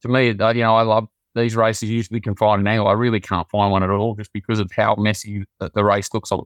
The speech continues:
paper. There's just no, there's no natural leader. I know Moravia took it up the other day, probably does again here if they do the same thing, but it's,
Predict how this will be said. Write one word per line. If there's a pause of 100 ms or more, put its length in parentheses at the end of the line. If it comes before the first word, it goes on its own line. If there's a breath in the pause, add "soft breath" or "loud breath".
paper.
There's
just
no, (640)
there's
no
natural
leader.
I
know
Moravia
took
it
up
the
other
day,
probably
does
again
here
if
they
do
the
same
thing,
but
it's,